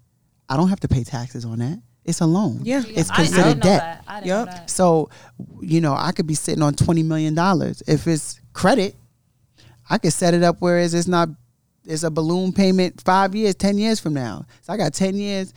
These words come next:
Speaker 1: with twenty million dollars. S-, it's so I could turn that into a two, three hundred million, you know, and I'm not paying taxes on the initial amount because it's, it's a loan. You don't pay taxes on debt. You pay taxes on income and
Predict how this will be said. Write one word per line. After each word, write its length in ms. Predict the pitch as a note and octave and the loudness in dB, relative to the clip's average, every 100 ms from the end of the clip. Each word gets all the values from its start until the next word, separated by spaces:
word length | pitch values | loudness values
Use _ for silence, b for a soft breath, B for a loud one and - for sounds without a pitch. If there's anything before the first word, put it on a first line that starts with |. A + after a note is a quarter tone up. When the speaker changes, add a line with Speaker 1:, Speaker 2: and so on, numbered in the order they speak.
| B B B | B B B
Speaker 1:
with 160 | C#3+ - | -8 -6
twenty 260 | G#3 G3+ | -4 -2
million 320 | G3 G3 F#3+ | 0 0 -2
dollars. 560 | F#3+ G3 F#3 D#3 D#3 - - _ - | 0 0 2 2 0 -6 -20 _ -8
S-, 140 | - | -4
it's 120 | A3 | -4
so 220 | - B3 | 0 0
I 120 | G3+ - | 0 -2
could 160 | A3 | -2
turn 180 | - G#3+ | -4 -4
that 120 | G#3+ | -4
into 240 | G#3+ G#3 A3+ | -6 -8 -4
a 180 | G#3 G3+ b - | -4 -4 b -6
two, 260 | - C4 A#3 | -2 -2 -2
three 140 | D4 C#4 | -2 0
hundred 300 | C4+ C4+ C#3+ | 0 -2 -4
million, 380 | C#3 B2 B2+ - _ _ | -6 -8 -12 -18 _ _
you 120 | F3+ | 0
know, 200 | F3+ F#3 | 4 4
and 160 | - C#3+ | 2 0
I'm 100 | D#3 | -2
not 140 | A3 | 0
paying 200 | - G#3+ | 0 0
taxes 560 | E3 D#3+ E3 - D#3+ D#3 b b | 0 2 0 0 -6 -6 b b
on 160 | - D3 | -4 -4
the 160 | C3 C#3 | -4 -6
initial 420 | C3 C#3+ F3 E3 | -4 -2 -2 -2
amount 360 | D3 F#3+ C4+ B3+ | -4 -4 -8 -12
because 680 | F#3+ - F3 E3 E3 F3+ - b b - | -14 -8 -6 -6 -6 -10 -16 b b -6
it's, 200 | F3+ - | -6 -2
it's 180 | F#3 | -2
a 60 | F#3+ | 2
loan. 400 | G#3 C#4 F3+ C3 | 4 2 2 0
You 80 | F#3 | 0
don't 180 | G#3+ G#3 | 0 0
pay 140 | G3 | -2
taxes 540 | - F3+ G#3 F3+ D#3 - b b | -2 -4 -4 -4 -6 -8 b b
on 180 | D#3 B2+ | -4 -4
debt. 300 | A#2+ C3+ - - | -4 -6 -8 -10
You 100 | D#3+ | -4
pay 160 | E3+ | -2
taxes 640 | D3 - D3+ D#3 - C#3+ C3+ b b | -2 -2 -2 -2 -2 -4 -4 b b
on 280 | - C3+ B2 - | -8 -6 -8 -8
income 420 | E3+ F3 F3 D3 C#3 | -6 -6 -4 -6 -6
and 140 | B2 | -10